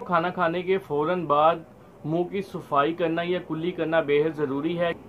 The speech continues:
क्योंकि गज़ा के अज्जा का ज़्यादा देर मुंह में रहने की वजह से इनमें जरासीम पैदा हो जाते हैं, जो मसूरों में खून और पस का हराज और इनकी सोजिश का सबब बनते हैं।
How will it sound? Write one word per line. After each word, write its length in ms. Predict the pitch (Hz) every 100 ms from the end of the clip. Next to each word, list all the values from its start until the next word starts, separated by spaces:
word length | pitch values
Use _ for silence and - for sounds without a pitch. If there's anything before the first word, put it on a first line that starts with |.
| -
क्योंकि 300 | 170 185 190
गज़ा 380 | 175 143 160 190
के 140 | 202
अज्जा 380 | 175 143 143 175
का 160 | 180 185
ज़्यादा 280 | 156 156 165
देर 200 | 170 165
मुंह 220 | 160 170
में 100 | 170
रहने 300 | 151 143 170
की 120 | 165 165
वजह 240 | 147 160
से 140 | 160
इनमें 240 | 165 160 156
जरासीम 400 | 143 143 160 175
पैदा 260 | 151 135 160
हो 160 | 165
जाते 280 | 160 160 160
हैं, 260 | 165 180 175 - - 165
जो 220 | 143 175
मसूरों 480 | 185 185 165 165 185
में 180 | 180 185
खून 440 | 170 165 175 196 196
और 280 | - 170 156
पस 200 | 170 - 190
का 100 | 185
हराज 500 | 156 147 156 185 180
और 220 | 190 170
इनकी 280 | 175 175 202
सोजिश 440 | 196 160 160 190
का 140 | - 185
सबब 300 | 147 165 165
बनते 300 | 156 131 135
हैं। 200 | 123